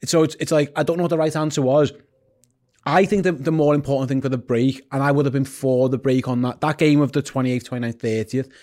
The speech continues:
and it seems like Liverpool were pushing for this as one of the clubs. Ultimately, they couldn't get an agreement. Is it's not really all to do with the stopping of spreading covid, which, by the way, is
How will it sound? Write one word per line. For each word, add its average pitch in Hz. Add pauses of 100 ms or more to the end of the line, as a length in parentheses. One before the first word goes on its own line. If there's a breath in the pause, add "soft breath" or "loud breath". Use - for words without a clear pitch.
(180 loud breath)
and 117
it 113
seems 135
like 123
Liverpool 127
were 123
pushing 120
for 120
this 120
as 117
one 117
of 113
the 113
clubs. 113
Ultimately, 120
they 117
couldn't 117
get 110
an 120
agreement. 110
Is 135 (1160)
it's -
not 185
really 160 (600 soft breath)
all 127
to -
do 123
with 117
the 117
stopping 120
of 113
spreading 117
covid, 135
which, 151
by 147
the 127
way, 117
is 120